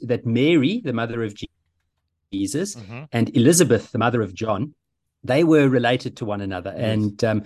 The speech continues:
Speaker 1: you know, Mary goes to Elizabeth, who's older, to get some advice. And we then discover that Elizabeth is, is married to Zechariah, a priest, uh, in the temple. And Brad, this, this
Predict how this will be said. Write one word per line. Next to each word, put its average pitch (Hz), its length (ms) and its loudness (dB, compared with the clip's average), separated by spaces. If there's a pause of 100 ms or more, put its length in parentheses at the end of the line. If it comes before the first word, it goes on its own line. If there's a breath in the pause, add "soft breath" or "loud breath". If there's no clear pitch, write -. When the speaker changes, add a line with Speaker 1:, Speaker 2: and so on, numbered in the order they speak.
(480 loud breath)
Speaker 1:
you 127 140 4
know, 117 240 2
Mary 151 420 4
goes 135 360 4
to 127 160 0
Elizabeth, 127 520 -4
who's 107 300 -10
older, 123 440 -2 (320 soft breath)
to 110 100 -8
get 120 200 -4
some 117 200 -2
advice. 131 760 -2
And 120 180 -4
we 127 100 -2
then 202 200 0
discover 139 540 -2 (320 soft breath)
that 120 280 -4
Elizabeth 147 720 -4
is, 123 320 -6
is 113 200 -6
married 117 480 -4 (140)
to 110 260 -4
Zechariah, 101 760 -2
a - 100 -16
priest, - 500 -6 (380 soft breath)
uh, 110 240 -2
in 120 140 -2
the 110 80 -2
temple. 101 460 -4 (280 loud breath)
And 139 260 4
Brad, 143 520 2
this, 208 240 0
this 147 500 -6